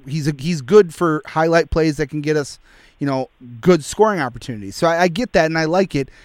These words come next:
and it does provide a, a certain interest in scouting report 'cause then when the lineup comes out,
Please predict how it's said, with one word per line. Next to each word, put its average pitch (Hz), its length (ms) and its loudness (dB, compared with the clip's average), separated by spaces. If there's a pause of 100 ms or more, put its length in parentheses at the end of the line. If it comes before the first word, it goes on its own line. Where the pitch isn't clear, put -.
(240)
and 175 100 -2
it 185 80 0
does 196 220 6
provide 185 380 6
a, 160 360 4
a 151 120 -4
certain 156 480 -2
interest 165 340 -8
in 147 80 -4
scouting 202 420 0
report 120 340 -8
'cause 139 120 -8
then 170 160 2
when 160 100 0
the 139 100 -2
lineup 185 360 2
comes 143 260 -2
out, 139 240 -2